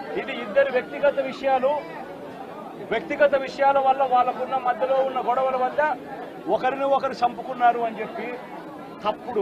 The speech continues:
మాటలు మాట్లాడుతూ అబద్ధాలు చెప్తా ఉన్నాడు. నేను అడుగుతా ఉన్నా, కేసు పెట్టారని అంటా ఉన్నారు, కేసు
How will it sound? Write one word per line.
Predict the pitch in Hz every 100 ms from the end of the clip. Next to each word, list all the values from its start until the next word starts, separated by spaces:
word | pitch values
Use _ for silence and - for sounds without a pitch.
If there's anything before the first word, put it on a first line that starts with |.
| 165
మాటలు | 170 220 277
మాట్లాడుతూ | 262 254 262 247 226 247 233
అబద్ధాలు | 226 233 220 214
చెప్తా | 202 - 202
ఉన్నాడు. | 185 175 175 - - 226 - - - - - - -
నేను | 220 220
అడుగుతా | 277 285 311 311
ఉన్నా, | 294 - - - - - - - - - - - - - -
కేసు | 208 247 -
పెట్టారని | 277 294 285 285 277
అంటా | 285 285
ఉన్నారు, | 277 262 196 - - - - - - - - - - - - - - - 740 784 - - - - - - 480 - - -
కేసు | 539